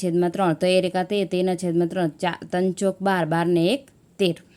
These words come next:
એ જ રીતે દસમો, પંદર ગુણ્યા ત્રણના છેદમાં પાંચ, પંદર તેરી પિસ્તાલીસ, પિસ્તાલીસના છેદમાં પાંચ કરો એટલે નવ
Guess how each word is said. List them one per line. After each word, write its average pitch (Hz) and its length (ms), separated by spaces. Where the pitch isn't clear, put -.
એ 196 160
જ - 20
રીતે 185 200
દસમો, 196 300
પંદર 202 320
ગુણ્યા 208 220
ત્રણના 190 300
છેદમાં 190 380
પાંચ, 160 220
પંદર 202 320
તેરી 208 340
પિસ્તાલીસ, 190 500
પિસ્તાલીસના 202 600
છેદમાં 190 300
પાંચ 190 200
કરો 208 160
એટલે 185 160
નવ 185 160